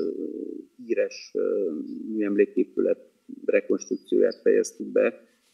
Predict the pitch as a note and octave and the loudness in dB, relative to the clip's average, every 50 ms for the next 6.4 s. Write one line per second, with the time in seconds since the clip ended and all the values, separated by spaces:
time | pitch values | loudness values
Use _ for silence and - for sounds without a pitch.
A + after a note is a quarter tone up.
0 | _ _ _ _ _ _ _ _ - - G2 G#2 A#2 A#2+ A#2+ A#2+ A2+ A2 G2 G2+ | _ _ _ _ _ _ _ _ -2 0 4 6 6 6 6 4 2 2 4 4
1 | F#2+ - - G#2 G2+ G2+ G2 G2+ G2+ G#2 G2 G2+ G#2 G2+ G#2 A2 A#2 B2+ B2+ - | 2 2 2 4 4 4 4 2 2 0 0 0 2 4 6 6 6 6 4 2
2 | - - _ _ _ _ _ _ _ _ _ _ _ _ _ _ _ - G2 G2 | -4 -20 _ _ _ _ _ _ _ _ _ _ _ _ _ _ _ -4 -2 2
3 | G2 G2+ G2+ G2 G2 G2+ - - _ _ _ _ _ _ - - - - - - | 2 4 4 4 2 2 -2 -6 _ _ _ _ _ _ -20 -20 -20 -20 -20 -18
4 | - - _ - - - _ - - - G2 - G#2 G2+ G#2 G#2 A2 G2+ G2+ G2 | -18 -18 _ -20 -20 -20 _ -12 -10 -8 0 4 4 4 4 4 2 6 6 6
5 | G2+ - - - D3+ C3+ A2+ G#2+ - - - _ _ _ _ _ _ _ - G#2+ | 6 6 6 8 8 8 8 6 0 -14 -20 _ _ _ _ _ _ _ 4 6
6 | G#2 - - G#1+ G#1+ - - | 8 8 10 8 8 6 6